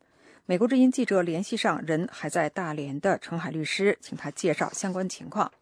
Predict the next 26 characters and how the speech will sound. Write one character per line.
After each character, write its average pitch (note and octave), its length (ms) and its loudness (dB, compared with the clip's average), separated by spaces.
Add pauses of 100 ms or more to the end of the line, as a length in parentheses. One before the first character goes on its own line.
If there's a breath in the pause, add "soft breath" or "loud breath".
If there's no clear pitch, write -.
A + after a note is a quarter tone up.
(840 soft breath)
程 A#3 160 6
律 C#4 100 8
师 A#3+ 360 4
四 - 200 0
月 F#3+ 240 4
十 - 220 2
二 F#3 140 4
号 F3+ 220 0
晚 E3 220 -2
上 - 320 -4
向 E3 460 0 (320 soft breath)
美 F#3 140 0
国 E3+ 100 2
之 F3+ 140 -2
音 F#3 200 2
讲 D3+ 300 -2
述 C#4 240 2
了 D#3+ 240 4
他 - 140 -8
白 D3 280 -4
天 - 320 0
被 F#3 160 -2
打 C#3 140 -10
的 - 80 -18
经 G#3+ 180 -2
过。 A3+ 240 2